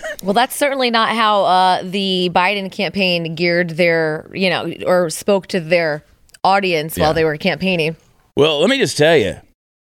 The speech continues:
Speaker 2: uh, and, and I was thinking about this earlier today. On the twentieth of January, right after the inaugura-, the inauguration ceremony, he signed executive orders that basically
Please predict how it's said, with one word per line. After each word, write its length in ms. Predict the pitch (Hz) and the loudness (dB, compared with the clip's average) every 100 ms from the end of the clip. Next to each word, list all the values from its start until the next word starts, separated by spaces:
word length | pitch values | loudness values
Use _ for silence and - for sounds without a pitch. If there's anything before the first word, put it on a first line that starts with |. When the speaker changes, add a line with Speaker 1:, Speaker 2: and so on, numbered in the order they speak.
| _ | _
Speaker 2:
uh, 40 | - | -8
and, 500 | - 98 - 143 143 | -4 -2 0 0 0
and 160 | 151 | 0
I 60 | 160 | 0
was 120 | 165 - | -2 -4
thinking 180 | 165 | 0
about 220 | 120 110 95 | 2 2 2
this 180 | 101 95 | 0 2
earlier 260 | 110 98 80 | 2 2 -2
today. 460 | 80 117 98 50 - _ _ _ _ _ _ _ - | 0 2 2 -4 -16 _ _ _ _ _ _ _ -2
On 160 | 135 | -2
the 80 | 110 | -2
twentieth 640 | - - 220 240 247 196 | -4 0 4 4 2 0
of 80 | 131 | -4
January, 500 | 127 127 123 95 80 | 0 2 2 2 -2
right 340 | 71 113 170 214 | -4 0 4 4
after 220 | 175 160 | 2 2
the 60 | |
inaugura-, 600 | 123 117 117 120 113 113 - | 2 4 2 2 2 2 2
the 120 | 113 | 2
inauguration 600 | 107 113 110 104 104 92 | 4 4 4 4 2 -2
ceremony, 520 | - 95 90 90 92 - - _ _ - | -2 0 0 -4 -6 -10 -20 _ _ 0
he 160 | 135 | 2
signed 320 | - 123 123 | 2 2 2
executive 440 | 131 113 110 113 120 | 2 2 2 2 2
orders 440 | 107 98 104 - - _ | 4 2 -2 -6 -16 _
that 540 | 107 107 107 110 - _ _ _ _ _ 110 | 0 4 6 4 2 _ _ _ _ _ -2
basically 600 | 147 147 127 127 120 | -2 -2 0 4 4